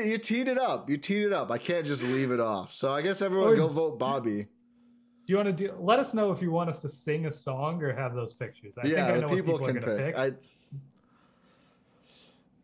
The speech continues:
Speaker 1: it's all,
Speaker 2: Could
Speaker 1: probably
Speaker 2: be.
Speaker 1: all for naught, but
Speaker 2: We'll see.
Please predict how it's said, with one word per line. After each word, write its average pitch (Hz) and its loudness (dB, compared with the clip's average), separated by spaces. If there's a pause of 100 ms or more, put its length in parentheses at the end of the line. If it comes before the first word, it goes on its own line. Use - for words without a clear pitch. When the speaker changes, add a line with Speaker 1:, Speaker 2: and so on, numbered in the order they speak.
(400)
Speaker 1:
it's 135 -2
all, 160 4
Speaker 2:
Could 165 -10
Speaker 1:
probably 180 2
Speaker 2:
be. 190 4
Speaker 1:
all 180 0
for 175 -2
naught, 131 -2
but 113 -2 (440)
Speaker 2:
We'll 175 0
see. 139 -4